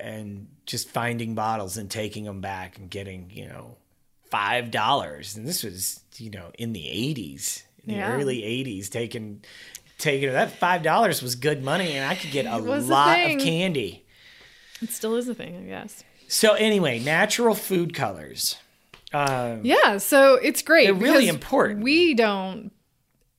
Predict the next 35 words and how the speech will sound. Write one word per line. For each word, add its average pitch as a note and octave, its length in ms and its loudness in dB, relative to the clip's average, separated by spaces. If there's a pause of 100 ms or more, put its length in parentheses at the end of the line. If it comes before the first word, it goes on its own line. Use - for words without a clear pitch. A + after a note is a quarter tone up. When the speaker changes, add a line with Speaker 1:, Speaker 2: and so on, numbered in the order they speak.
Speaker 2:
in F#3+ 140 -4
our G3 180 2
household, F3 560 -4
have E3+ 560 -4 (140)
artificial F3+ 840 -4 (340)
coloring. F#3 600 -4
We F3+ 100 -8
try F3+ 280 -2
not F3 320 -6
to. F#3 380 -4 (220)
Not A3 420 0
in G3 120 -8
our E3 140 -10
food. E3+ 480 -10 (320)
Speaker 1:
Right. B2+ 480 0
Speaker 2:
And A#3 260 4
so C#4 140 4
we D4+ 100 2
buy G#3+ 400 6
the G#3 160 -2
natural F#3 680 -2 (100)
option, F3+ 680 -2
and F3+ 220 -6
yes, F3 420 -4
it's F3 160 -10
way F3+ 220 -4
more F3 240 -4
expensive, E3+ 640 -10
but F#3+ 200 -8
who, A#3 500 2
no A3 220 2
one A3 200 2
wants F#3 320 -4
to G3 80 -8
eat E3+ 420 -12